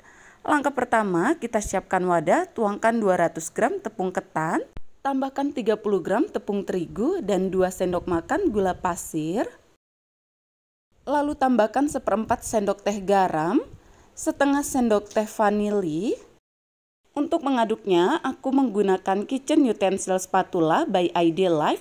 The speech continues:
I L satu tujuh dua B yang memiliki desain elegan dengan ekstra panjang tiga puluh enam sentimeter. Kita aduk terlebih dahulu bahan keringnya,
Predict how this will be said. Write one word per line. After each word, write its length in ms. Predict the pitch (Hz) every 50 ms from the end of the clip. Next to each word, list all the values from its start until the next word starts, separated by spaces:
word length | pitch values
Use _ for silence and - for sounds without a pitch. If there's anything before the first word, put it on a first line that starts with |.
| - -
I 160 | 202 - -
L 240 | - 160 156 170 165
satu 320 | - 254 247 254 - 302
tujuh 320 | - - 220 175 165 185
dua 240 | 165 175 180 170 165
B 320 | 156 143 156 160 196 359 480 - - - - - - - - -
yang 160 | - 285 277
memiliki 560 | 285 285 277 269 262 262 254 - - 262 247 202
desain 400 | 214 - - 214 202 208 - -
elegan 720 | 196 202 202 202 180 160 143 160 165 185 247 339 392 233
dengan 240 | 196 180 185 180 170 -
ekstra 320 | 180 - - - 180 180 175
panjang 560 | - - 180 165 170 160 208 269 370 415 -
tiga 240 | - 226 165 190 175
puluh 320 | 175 - - 175 - 156
enam 160 | 175 175 175
sentimeter. 880 | 170 - 202 180 170 165 - 185 170 180 165 156 - - 175 208 277 539 523 - _ _ _ _ _ _ _ _ _ _ _ _ - - - - _ _ _ _
Kita 320 | _ - 330 - 285 262 262
aduk 240 | 247 247 269 - -
terlebih 400 | 240 240 226 202 190 202 185 196
dahulu 400 | 220 220 226 220 180 160 233 311
bahan 320 | 302 220 190 202 196 196
keringnya, 640 | 196 - 196 196 185 190 180 160 156 170 196 294